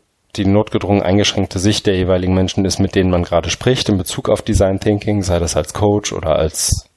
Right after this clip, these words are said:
Inhaber oder als Führungskraft oder als einfacher Mitarbeiter,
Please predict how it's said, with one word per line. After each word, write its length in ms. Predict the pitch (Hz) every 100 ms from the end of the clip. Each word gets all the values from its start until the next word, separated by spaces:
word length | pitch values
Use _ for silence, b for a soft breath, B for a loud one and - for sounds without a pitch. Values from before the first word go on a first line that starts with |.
| _ _ _ _ _
Inhaber 720 | 113 107 87 90 85 92 90
oder 300 | - 80 80
als 420 | 78 78 - - -
Führungskraft 1400 | - 110 104 98 - - 90 87 85 82 - 95 85 -
oder 200 | - 85
als 180 | 80 -
einfacher 300 | 87 - 85
Mitarbeiter, 640 | 95 123 113 98 98 95